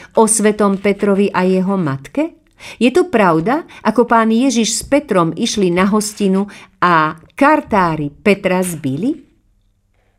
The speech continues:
„Nie, milé dietky,“ vravievala som a srdce mi pritom išlo roztrhnúť od hnevu. „Nech mi to svätý Jozef odpustí. Nie, deti moje, to nie je pravda.“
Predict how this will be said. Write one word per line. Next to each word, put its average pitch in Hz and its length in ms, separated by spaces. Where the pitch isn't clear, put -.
„Nie, 208 380
milé 208 400
dietky,“ 165 640
vravievala 156 680
som 165 240
a 165 80
srdce 202 400
mi 135 60
pritom 139 400
išlo 151 240
roztrhnúť 135 720
od 156 160
hnevu. 139 400
„Nech 196 160
mi 220 160
to 220 100
svätý 226 320
Jozef 220 300
odpustí. 190 560
Nie, 247 320
deti 147 320
moje, 143 320
to 233 160
nie 240 420
je 156 60
pravda.“ 123 480